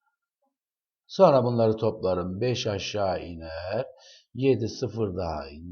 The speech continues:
yedi. İki, sıfır, sıfır, iki. Dört, sekiz daha on iki. Beş daha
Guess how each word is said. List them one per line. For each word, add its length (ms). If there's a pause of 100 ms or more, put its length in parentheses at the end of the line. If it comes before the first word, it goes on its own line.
(120)
yedi. 840 (300)
İki, 320
sıfır, 360
sıfır, 460 (200)
iki. 800 (360)
Dört, 300
sekiz 340
daha 260
on 260
iki. 720
Beş 300
daha 240